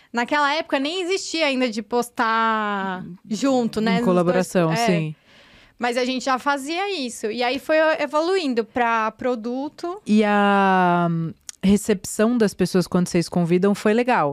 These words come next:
Speaker 1: Sim.
Speaker 2: Às vezes todo mundo fica com medo também. Você conhecia o Fred quando você mandou mensagem pra ele ou não?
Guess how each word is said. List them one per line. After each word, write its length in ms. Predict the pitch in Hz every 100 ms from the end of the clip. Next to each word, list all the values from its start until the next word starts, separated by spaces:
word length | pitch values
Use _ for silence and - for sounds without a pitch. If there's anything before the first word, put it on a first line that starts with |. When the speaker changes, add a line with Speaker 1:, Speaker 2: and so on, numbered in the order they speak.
| -
Speaker 1:
Sim. 320 | - 277 302
Speaker 2:
Às 100 | -
vezes 360 | 202 196 151 - -
todo 180 | 233 233
mundo 160 | 247 247
fica 180 | - 233
com 140 | 254
medo 320 | 247 214 202 180
também. 240 | 180 175
Você 100 | 185
conhecia 400 | 208 202 - 247
o 60 | 190
Fred 460 | 208 202 170 160
quando 200 | 180 170
você 180 | - 170
mandou 260 | 170 170 170
mensagem 400 | 170 175 160 160
pra 180 | 170 175
ele 340 | 214 247 262
ou 100 | 240
não? 320 | 220 190 151